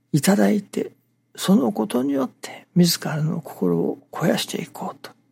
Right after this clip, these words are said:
その自らの肥や-、心を肥やすところに、声をせんでも一人でにものができるようなものと言われるような、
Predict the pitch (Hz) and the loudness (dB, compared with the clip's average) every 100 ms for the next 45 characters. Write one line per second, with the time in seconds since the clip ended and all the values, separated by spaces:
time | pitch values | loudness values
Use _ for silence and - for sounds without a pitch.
0 | _ _ _ _ - - _ _ _ - | _ _ _ _ -20 -20 _ _ _ -6
1 | - 190 220 254 202 226 226 196 165 156 | 6 8 8 6 4 2 2 2 4 2
2 | 151 - 202 247 262 - - - - 233 | -2 -2 0 0 0 -6 -18 -14 -2 2
3 | 233 208 - - 214 254 - - 208 262 | 6 4 2 -2 0 0 -2 -6 -2 0
4 | 285 220 - _ _ _ _ _ _ _ | 0 -2 -8 _ _ _ _ _ _ _
5 | _ _ _ _ _ _ _ _ - 160 | _ _ _ _ _ _ _ _ 4 6
6 | 139 135 156 - 180 151 151 151 240 - | 6 2 0 4 4 4 0 -2 -6 -2
7 | 175 170 - - 185 170 190 214 - 175 | 4 4 6 6 6 4 4 2 0 -2
8 | 170 202 247 247 - - - 196 202 - | -4 -2 0 0 0 -2 -2 -2 -4 -6
9 | - _ _ - 208 - - - - - | -20 _ _ -4 0 2 4 4 2 0
10 | - 180 165 151 | 0 0 -2 -6